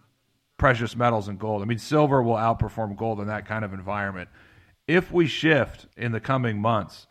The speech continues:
to a more recessionary environment, um, I, I think that's what's needed to get gold to really, to really make a move and really begin a bull market.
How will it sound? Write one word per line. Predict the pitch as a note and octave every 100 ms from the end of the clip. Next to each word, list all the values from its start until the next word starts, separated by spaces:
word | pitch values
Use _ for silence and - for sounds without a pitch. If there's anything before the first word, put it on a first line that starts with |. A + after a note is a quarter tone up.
| _ _ _ -
to | C3
a | B2+
more | B2+ C3
recessionary | A#2 A#2 - C#3 C#3+ C#3+ C#3 C3 A#2
environment, | G#2+ G2 A2+ A#2 G2+ F2+ D#2 - _ _ _ _ _ _ -
um, | G#2 G2+ G2+ G2 E2 -
I, | - -
I | B2
think | C3+ F#3 C3+
that's | C3+ D3+ -
what's | D3 C3+ A2+
needed | A#2+ C#3+ A#2+ F2+ -
to |
get | A2+ B2 G#2
gold | B2+ C3 C3
to | B2+
really, | G#2 G2 C3+ C#3 C3+ B2+ A#2 _ _ _ _ _ _ _ _ _
to | -
really | B2 D#3 D#3
make | C3+ C3+ C3
a |
move | A#2 A#2 A#2+ G#2+
and | A2 A2
really | B2+ B2
begin | A2+ G#2+ A#2 A2+
a |
bull | G2+ A2 G#2+
market. | G2 G2+ F#2+ D2+